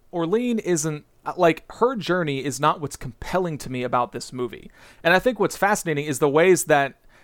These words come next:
Charlie wrestles with conventional Hollywood storytelling and gives into it eventually as we get onto the movie.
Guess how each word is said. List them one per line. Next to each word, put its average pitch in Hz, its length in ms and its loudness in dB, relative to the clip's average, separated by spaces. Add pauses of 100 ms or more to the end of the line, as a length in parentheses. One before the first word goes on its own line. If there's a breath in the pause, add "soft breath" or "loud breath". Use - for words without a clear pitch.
(340 soft breath)
Charlie 185 360 2
wrestles 160 460 2
with 143 200 2
conventional 147 500 -2
Hollywood 135 340 0
storytelling 139 720 2
and 135 240 -2
gives 156 240 2
into 160 320 0
it 127 280 0
eventually 143 540 2
as 135 160 -2
we 135 60 -8
get 131 120 0
onto 135 160 -2
the 120 80 -10
movie. 123 400 -8